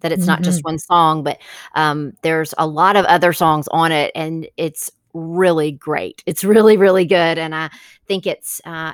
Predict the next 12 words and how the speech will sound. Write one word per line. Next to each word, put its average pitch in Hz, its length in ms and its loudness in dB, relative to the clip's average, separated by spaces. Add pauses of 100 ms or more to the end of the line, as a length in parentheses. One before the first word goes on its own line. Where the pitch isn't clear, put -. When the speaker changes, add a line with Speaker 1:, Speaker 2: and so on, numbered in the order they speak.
Speaker 1:
it's 190 160 -12
a 196 80 -8
good 214 260 -10
time 208 340 -10
for 202 240 -10
us 190 280 -8
to 190 280 -8 (200)
be 180 160 -8
hearing 180 480 -6
these, - 320 -12 (240)
these 160 180 -4
songs 147 340 -6